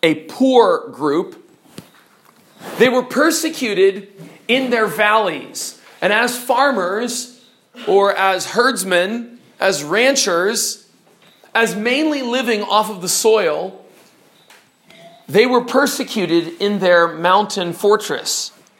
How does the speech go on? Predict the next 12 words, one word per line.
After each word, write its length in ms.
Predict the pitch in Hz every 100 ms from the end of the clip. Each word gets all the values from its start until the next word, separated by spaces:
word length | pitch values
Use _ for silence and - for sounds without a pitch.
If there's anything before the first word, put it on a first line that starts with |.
| _ _ - -
Let 100 | 175
me 80 | 208
give 140 | 196
you 40 | 185
the 60 |
story 640 | 185 - 220 214 160 165 170 - - - - -
of 100 | 143
a 40 |
man 500 | 156 185 202 214 208 - - _ _ _ _ _ _ _ _ _
named 460 | - 160 165 165 156 - - _ _ _ _ _ _ -
Jean-Louis 800 | 123 190 240 220 208 240 240 240
Pascal. 840 | - 196 - 170 156 123 - -